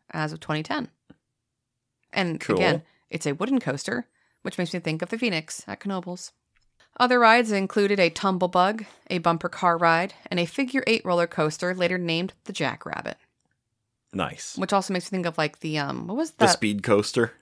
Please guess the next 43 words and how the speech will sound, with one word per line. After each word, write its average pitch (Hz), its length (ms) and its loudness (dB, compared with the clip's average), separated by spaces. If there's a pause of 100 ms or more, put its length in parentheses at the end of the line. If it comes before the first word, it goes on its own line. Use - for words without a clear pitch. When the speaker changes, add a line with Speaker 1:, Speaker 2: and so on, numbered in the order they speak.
(140)
Speaker 2:
the - 100 -2
little 98 200 4
white 90 200 4
one? 98 260 -2
Speaker 1:
Yes, 233 400 0
the, 196 100 -6
what 180 80 0
was 160 100 4
it - 20 2
Speaker 2:
Yeah. 156 40 0
Speaker 1:
called? 165 100 -2
The 165 100 2
Whirlwind? 202 760 0
Whirlwind? 214 440 -2 (480)
Speaker 2:
Oh, 127 240 8
that 87 380 4
one. 57 380 -10
Yeah, 101 180 6
that 95 120 6
was 104 140 6
the 98 80 -4
Whirlwind. 82 400 0
Speaker 1:
Yeah, 147 160 -2
that 180 140 2
was 180 140 0
a - 20 -12
good - 100 -8
one, - 140 -10
too. - 160 -6 (1400)
So, 214 420 8 (180)
okay, 170 300 2
first 214 340 2
fire 190 200 8
in 180 60 4
nineteen 175 220 0
oh 147 120 0
eight, 139 240 -4 (340)
then 175 400 2 (120)
another 143 300 -2
tragedy. 147 600 -6 (920)
In 196 120 -2
nineteen 226 380 2
forty-three, 220 640 0